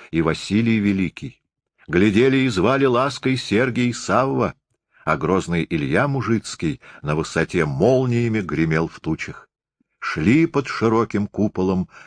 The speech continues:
к лучезарному престолу Господа святые мученики, мужи и жены, многое множество, ступали по белым лилиям под золотым виноградом. Алексей, человек Божий,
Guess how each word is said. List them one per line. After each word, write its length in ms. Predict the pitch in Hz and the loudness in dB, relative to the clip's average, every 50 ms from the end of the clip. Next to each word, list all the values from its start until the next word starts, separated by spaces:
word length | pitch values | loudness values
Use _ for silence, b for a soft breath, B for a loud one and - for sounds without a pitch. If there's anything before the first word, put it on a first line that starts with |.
| B B | B B
к 60 | - | -2
лучезарному 800 | 80 95 101 - - - 85 85 90 92 85 85 87 87 90 87 | 0 0 0 0 0 0 2 2 0 0 0 0 -2 -2 -2 -2
престолу 580 | - 85 85 - - - - 87 87 85 85 | -2 -4 -4 -4 -4 -4 0 0 2 2 0
Господа 600 | 80 76 80 87 - - - 87 80 80 82 80 B B B B | 0 0 -2 -2 -2 -4 -6 -4 -2 -2 -2 -2 B B B B
святые 520 | B - - 80 82 82 - 87 85 92 | B -6 -2 0 0 2 2 2 2 4
мученики, 760 | 95 95 104 139 - - - 131 123 127 123 - 123 117 117 - b b b | 4 2 2 0 0 -2 -2 -2 -2 -2 -2 -2 -2 -2 -2 -2 b b b
мужи 400 | b 82 101 104 - 92 101 95 | b -2 0 0 2 2 2 2
и 40 | 92 | 0
жены, 420 | 87 71 80 90 90 82 82 82 B B B B B | 0 0 0 0 0 0 -2 -4 B B B B B
многое 580 | 143 131 127 165 135 156 143 135 139 131 127 | -10 -4 0 2 2 2 2 0 0 0 0
множество, 680 | 123 107 85 92 104 95 - 90 - - - 71 67 64 B B B B | 0 0 0 0 0 -2 -4 -6 -10 -8 -6 -6 -6 -6 B B B B
ступали 540 | B - - - - - - 87 85 82 82 | B -8 -4 -4 -2 0 2 2 2 2 0
по 220 | 82 - 80 76 | -2 -2 -2 -2
белым 440 | 69 67 76 76 71 67 65 64 62 | -2 -2 -2 -2 -2 -2 -4 -8 -8
лилиям 600 | - - 90 127 143 131 131 120 113 117 113 104 _ _ _ _ _ _ _ | -4 0 0 2 2 2 0 0 0 -2 -2 -6 _ _ _ _ _ _ _
под 160 | - 85 76 | -6 -6 -6
золотым 680 | 65 65 73 67 65 65 - - - 82 87 87 87 82 _ _ _ - | -4 -6 -6 -4 -6 -6 -8 -6 -4 -4 -2 -4 -4 -8 _ _ _ -16
виноградом. 840 | - - 71 71 67 67 - - - - 62 - 120 62 60 - _ _ _ _ _ _ _ _ _ _ _ _ _ _ _ _ _ _ _ _ _ _ _ _ _ _ _ _ _ _ _ _ _ _ _ b b b b b b b b b b | -10 -8 -6 -6 -6 -6 -8 -8 -8 -8 -8 -8 -10 -12 -14 -16 _ _ _ _ _ _ _ _ _ _ _ _ _ _ _ _ _ _ _ _ _ _ _ _ _ _ _ _ _ _ _ _ _ _ _ b b b b b b b b b b
Алексей, 440 | b 107 117 123 - - 135 127 123 | b -2 -2 -2 0 2 2 2 2
человек 380 | 120 - 110 104 101 101 98 85 | 2 2 2 2 2 2 0 0
Божий, 460 | 85 101 107 101 98 107 104 104 | 0 0 0 2 2 0 0 0